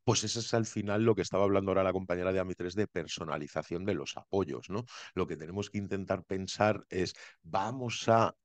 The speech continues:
eh, reflexionar las personas que la conocen sobre cuáles creemos, y con ella, por supuesto, en medio,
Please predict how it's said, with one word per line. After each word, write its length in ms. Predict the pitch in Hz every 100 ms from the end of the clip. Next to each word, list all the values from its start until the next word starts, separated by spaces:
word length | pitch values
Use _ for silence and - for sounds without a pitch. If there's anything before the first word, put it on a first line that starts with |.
| -
eh, 200 | 98 92
reflexionar 1000 | 104 95 87 101 92 - - 78 90 127
las 160 | 95 85
personas 420 | - - 92 90
que 80 | -
la 140 | 85
conocen 580 | 78 76 98 120 98 95 - - -
sobre 540 | - 107 90 90 87 82
cuáles 440 | 95 92 123 110
creemos, 480 | - 90 107 85 -
y 60 |
con 180 | 78 76
ella, 240 | 85 85 80
por 160 | 82
supuesto, 480 | - 82 92 90 -
en 80 | 82
medio, 440 | 101 107 92 104